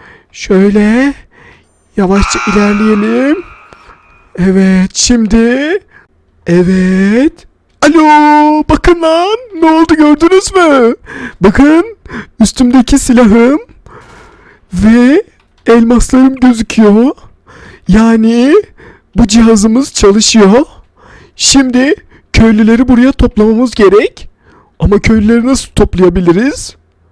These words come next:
Bizim bu köylülerin hepsi para göz. Evet, evet.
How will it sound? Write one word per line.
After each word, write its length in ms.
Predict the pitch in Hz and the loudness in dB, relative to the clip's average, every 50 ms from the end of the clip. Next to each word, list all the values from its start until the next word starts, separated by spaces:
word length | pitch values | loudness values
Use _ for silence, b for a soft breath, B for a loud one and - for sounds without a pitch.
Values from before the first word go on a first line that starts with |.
| _ _ _ - | _ _ _ -4
Bizim 220 | 160 190 233 220 | -2 0 0 0
bu 60 | - - | 0 0
köylülerin 440 | - 247 247 233 233 254 262 254 | 0 0 0 2 0 0 0 0
hepsi 300 | - 311 302 - - 302 | -2 0 0 0 0 0
para 260 | 247 - 220 202 202 202 | 0 0 0 0 0 0
göz. 540 | 180 180 175 214 269 494 - - - - B B B B B B 180 139 B B - | 2 2 2 2 2 0 -4 -8 -16 -20 B B B B B B -20 -20 B B -2
Evet, 320 | 190 202 214 226 - - | 0 0 2 0 2 2
evet. 320 | 214 190 214 262 392 - | 0 0 0 -2 -2 -2